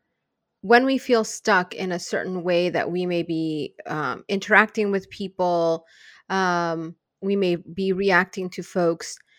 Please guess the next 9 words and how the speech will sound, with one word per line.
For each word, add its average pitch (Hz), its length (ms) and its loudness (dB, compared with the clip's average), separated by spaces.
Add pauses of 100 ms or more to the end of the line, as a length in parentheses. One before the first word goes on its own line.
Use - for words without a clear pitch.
(600)
there 226 380 4
is 220 140 4
an 220 200 2
aspect 233 720 4
of 196 220 0
that 165 300 0
tied 233 560 4
to 190 140 -4
this, 160 480 -2